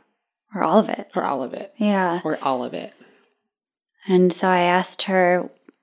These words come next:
Speaker 1: what her trauma was, and, you know, she lives in a rose-colored bubble. So she's like, "I already did all my work.
Speaker 2: Mm.
Speaker 1: I had a great childhood." And I don't, I don't know what the truth is. I obviously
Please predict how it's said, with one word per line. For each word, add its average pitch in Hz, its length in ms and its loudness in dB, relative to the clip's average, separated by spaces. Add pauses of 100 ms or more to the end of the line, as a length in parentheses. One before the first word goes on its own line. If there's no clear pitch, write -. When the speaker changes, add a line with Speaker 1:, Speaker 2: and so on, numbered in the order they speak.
(260)
Speaker 1:
what 185 200 -2
her 190 160 0
trauma 175 400 0
was, 160 320 -4
and, 170 300 -2 (840)
you 185 220 -4
know, 170 80 0
she - 200 0
lives 175 240 -2
in 180 100 2
a 175 300 2 (920)
rose-colored 175 640 2
bubble. 170 500 2 (360)
So 180 320 -4
she's 196 220 -4
like, 202 120 -4
"I 269 80 4
already 339 180 8
did 277 120 6
all 262 100 8
my 240 120 6
work. 233 340 0 (840)
Speaker 2:
Mm. 180 640 -2 (440)
Speaker 1:
I 254 40 2
had 294 100 6
a 302 40 6
great 269 240 6
childhood." 240 600 -2 (1040)
And 202 140 2
I 208 60 4
don't, 214 260 6 (260)
I 190 60 0
don't 208 140 4
know 269 160 8
what 175 220 -6
the 185 60 -4
truth 175 300 -4
is. - 220 0
I 190 100 6
obviously 185 640 2